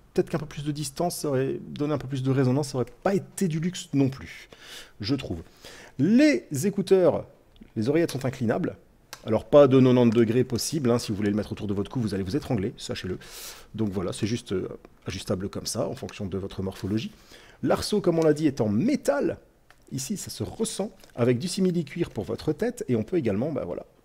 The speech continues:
étirer. Mais même étirer à fond, voilà, si vous avez une grosse tête, le problème c'est que ça serre, ça serre un peu, quoi. Donc voilà, faites attention,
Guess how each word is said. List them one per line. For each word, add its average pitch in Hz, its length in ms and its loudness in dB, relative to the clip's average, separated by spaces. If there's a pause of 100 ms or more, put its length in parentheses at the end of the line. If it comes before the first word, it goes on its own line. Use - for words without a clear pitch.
(560)
étirer. 131 500 2
Mais 143 440 6
même 180 220 4
étirer 143 320 0
à 120 80 0
fond, 165 240 -4 (840)
voilà, 98 240 -6
si - 140 -4
vous 165 100 2
avez 160 100 4
une 160 100 2
grosse 131 180 0
tête, 180 140 0
le - 60 -8
problème 151 160 -2
c'est 131 100 -6
que - 60 -6
ça 104 80 -2
serre, - 380 -4 (160)
ça - 160 -8
serre 127 260 2
un 98 80 -2
peu, 95 180 -12
quoi. - 180 -20
Donc - 360 -12
voilà, - 160 -6
faites 151 220 -4
attention, - 580 -6